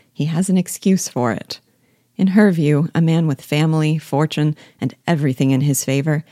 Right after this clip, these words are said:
has a right to be proud. Despite the awkward and pedantic form of her expression, Mary raises the interesting point that pride and vanity are two different failings, the former having to do with our opinion of ourselves,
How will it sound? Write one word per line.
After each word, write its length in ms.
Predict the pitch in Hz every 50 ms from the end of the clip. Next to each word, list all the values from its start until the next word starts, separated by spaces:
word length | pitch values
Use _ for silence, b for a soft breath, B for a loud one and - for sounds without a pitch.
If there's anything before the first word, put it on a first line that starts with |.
| b b b
has 180 | - 170 -
a 60 | 165 170
right 240 | 165 147 147 -
to 80 | - 135
be 120 | 127 131
proud. 500 | 123 - - 135 139 139 135 151 156 - - _ _ _ _ _ _ _ _ _ _ _ _ _ _ _ _ _ _ _ _ _ _
Despite 340 | - 196 - - - 247 226
the 140 | - 208 - -
awkward 420 | 165 170 - - 156 170 170 170 -
and 140 | - 175 160
pedantic 500 | - 165 156 165 151 143 147 - - -
form 240 | - 151 143 143 139
of 120 | 143 -
her 100 | - 135
expression, 640 | 135 135 - - - 147 135 151 - - 147 180 180 b b b b b b b
Mary 300 | 208 214 208 175 160 147
raises 360 | 147 156 160 151 151 156 151
the 100 | - 151
interesting 480 | - - 190 - - 185 - - 165 165
point 300 | - 165 160 160 - - b b b b b
that 160 | - - _
pride 460 | - - 180 180 190 190 196 196 208 -
and 100 | 190 180
vanity 640 | 170 170 160 156 147 143 135 127 - - - 147 127 _ - -
are 80 | 160 156
two 180 | - - 175
different 320 | 143 147 147 - - 147 151
failings, 720 | - - 143 143 131 135 127 - - 151 156 - - - b b b b b b b b b -
the 80 | 180
former 460 | 175 - - 185 170 156 139 131 143
having 280 | 156 147 165 151 156 160
to 120 | 156 165
do 200 | 147 165 170 170
with 160 | 175 170 160 151
our 120 | 147 151
opinion 360 | 143 - - - 185 180 180
of 120 | 185 175 175
ourselves, 720 | 165 175 - - - 135 123 127 165 - - - - -